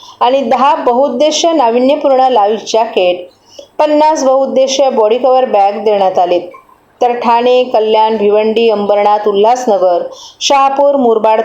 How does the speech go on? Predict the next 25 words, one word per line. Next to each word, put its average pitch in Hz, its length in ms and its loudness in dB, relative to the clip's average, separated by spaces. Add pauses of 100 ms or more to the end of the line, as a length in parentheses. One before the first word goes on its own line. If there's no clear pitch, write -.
तहसील 240 460 0
कार्यालय 233 520 2
आणि 285 220 0
मीरा 214 280 2
भाईंदर 262 400 0
अप्पर 214 380 -2
तहसील 214 340 0
कार्यालयांना 220 720 0
प्रत्येकी 202 800 -2 (320)
शंभर 277 480 0
बहुउद्देशीय 220 840 -2
स्ट्रेचर, 214 640 -2 (540)
चाळीस 285 440 0
मध्यम 269 380 0
आकाराचे 254 520 0
स्ट्रेचर, 233 600 -2
पन्नास 262 840 -2
floating 254 400 0
and 247 160 0
flo-, 226 420 -2 (120)
folding 226 340 0
stretcher, 262 520 -2 (600)
पन्नास 285 480 0
डिझास्टर 262 580 0
मॅनेजमेंट 214 540 0